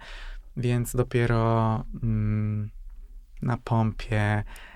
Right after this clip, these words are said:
e, mogę podawać sobie takie precyzyjne,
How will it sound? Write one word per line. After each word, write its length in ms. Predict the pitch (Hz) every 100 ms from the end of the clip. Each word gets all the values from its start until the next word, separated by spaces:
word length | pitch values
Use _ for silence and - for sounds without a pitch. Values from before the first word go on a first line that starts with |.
| - -
e, 300 | 110 104 104
mogę 600 | 104 107 110 113 110 107
podawać 440 | - 110 107 104
sobie 260 | - 110 110
takie 560 | 113 - 110 104 104 -
precyzyjne, 960 | 107 107 120 110 110 110 107 107 107